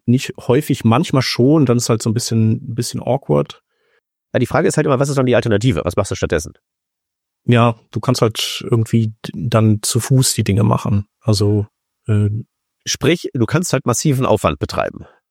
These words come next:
Speaker 1: Ja, wir hatten doch mal, äh, das ist schon super lange her, das ist auch ein Paket von, äh, Rich Harris, dem, dem Svelte-Macher. Wir hatten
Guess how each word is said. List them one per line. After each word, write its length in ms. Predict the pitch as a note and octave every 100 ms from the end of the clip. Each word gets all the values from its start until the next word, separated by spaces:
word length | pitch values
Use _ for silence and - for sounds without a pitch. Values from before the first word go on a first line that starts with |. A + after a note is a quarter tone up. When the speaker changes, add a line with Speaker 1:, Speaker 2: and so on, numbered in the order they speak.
| _ _
Speaker 1:
Ja, 220 | - A2+ - _ -
wir 100 | C3
hatten 180 | -
doch 180 | B2 A#2
mal, 800 | A#2 A#2 A#2 A2+ - A2+ G#2+ G#2+
äh, 40 | G#2
das 240 | - -
ist 100 | A#2
schon 320 | - A2+ A2+ G#2+
super 240 | C#3+ C3+
lange 160 | A#2+ A2+
her, 140 | B2+
das 160 | B2 B2
ist 220 | - -
auch 120 | A2+
ein 60 | G#2+
Paket 280 | A#2 - B2+
von, 360 | - A2 G#2+
äh, 280 | G#2+ A2+ A2+
Rich 340 | A2+ A#2+ - C3
Harris, 280 | D3 D3+
dem, 280 | - A2+ A2
dem 160 | G#2+ G#2
Svelte-Macher. 540 | - C3 D3+ A2+ A2
Wir 140 | A2 A2+
hatten 340 | A2 A2+ G#2+